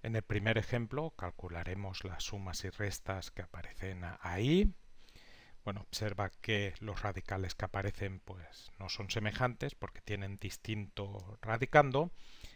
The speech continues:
Y entonces lo que vamos a hacer es extraer factores de las raíces para ver si logramos ahí que aparezcan radicales semejantes, algunos de ellos, y entonces operar entre estos. Entonces, para ello, pues, lo que vamos a hacer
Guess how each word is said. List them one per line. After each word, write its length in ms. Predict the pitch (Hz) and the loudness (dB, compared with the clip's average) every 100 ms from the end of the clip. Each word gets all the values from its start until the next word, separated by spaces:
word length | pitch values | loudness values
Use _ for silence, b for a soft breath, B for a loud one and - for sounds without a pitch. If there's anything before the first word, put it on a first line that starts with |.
| B | B
Y 40 | 165 | -8
entonces 440 | 147 147 143 151 | -4 -4 -2 -2
lo 120 | 120 | -2
que 60 | 98 | -2
vamos 220 | 101 104 | -2 -2
a 40 | |
hacer 200 | 117 113 | 0 0
es 140 | 107 - | 0 -2
extraer 460 | 104 - 98 113 | -2 0 2 2
factores 840 | - - 98 - 117 117 101 - - | 0 -4 -4 0 0 0 -2 -10 -10
de 280 | 107 101 98 | -6 -6 -6
las 260 | 101 123 131 | 2 4 8
raíces 640 | 135 135 - 139 147 - B B - | 8 8 6 4 4 0 B B -6
para 140 | 156 | -2
ver 120 | 156 | 0
si 160 | 160 156 | 2 4
logramos 540 | 139 123 123 123 117 | 4 6 8 6 4
ahí 500 | 101 101 104 110 110 - B B B B - | 2 2 2 0 -2 -6 B B B B -4
que 80 | 110 | 0
aparezcan 520 | 101 107 - 110 110 | 4 4 4 4 4
radicales 500 | 95 92 - 98 95 | 0 0 0 2 2
semejantes, 760 | 104 95 139 135 - 123 - - | 0 0 6 6 4 -6 -6 -6
algunos 480 | 85 104 107 107 | -4 -2 0 2
de 100 | - | 4
ellos, 260 | 107 - - | 4 4 -4
y 40 | |
entonces 520 | 95 95 95 101 104 - | -6 -6 -6 -4 -4 -4
operar 460 | 120 - 90 90 98 | -4 -2 -2 0 -2
entre 380 | 98 - 87 - | -4 -6 -8 -6
estos. 440 | - - - - - B B B B B B | -8 -8 -10 -10 -10 B B B B B B
Entonces, 480 | - 127 127 143 147 | -4 -4 -2 -2 -2
para 300 | - 107 98 | -4 -4 0
ello, 240 | 104 117 131 | 0 0 -2
pues, 180 | 101 | -4
lo 120 | 101 - | -4 -4
que 100 | 95 | -4
vamos 260 | 95 98 | -4 -2
a 60 | 104 | -4
hacer 440 | - 135 135 143 | 4 6 6 4